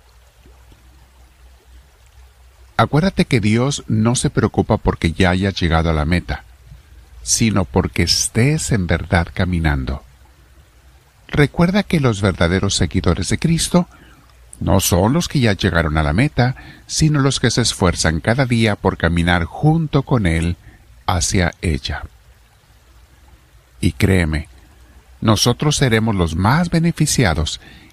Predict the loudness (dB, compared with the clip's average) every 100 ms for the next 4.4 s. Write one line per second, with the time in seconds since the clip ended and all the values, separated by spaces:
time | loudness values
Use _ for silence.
0 | _ 0 0 2 0 0 0 0 0 0
1 | 0 -2 -2 -2 0 2 2 0 0 0
2 | 0 0 0 -2 -8 -16 -20 -20 -2 2
3 | 2 2 0 0 0 0 -2 -2 -2 0
4 | 0 0 -2